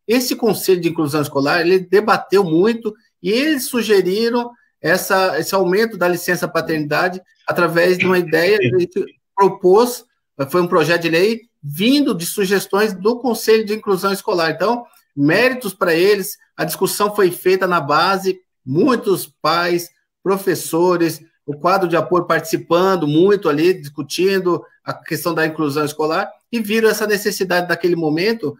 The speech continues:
e essa oportunidade de, de colocar, né, uma emenda ao projeto e virou lei. Tem uma lei municipal garantindo o,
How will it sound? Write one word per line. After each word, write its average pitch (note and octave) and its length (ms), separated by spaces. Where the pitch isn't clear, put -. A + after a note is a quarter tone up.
e D3 80
essa D#3+ 200
oportunidade E3+ 840
de, B3 80
de F3 80
colocar, G3 580
né, D#3+ 80
uma F3+ 160
emenda F3+ 420
ao D#3+ 100
projeto E3 520
e A3 380
virou G#3+ 260
lei. A3 300
Tem G3 160
uma G#3+ 140
lei F#3+ 240
municipal A3 840
garantindo A3 800
o, E3+ 580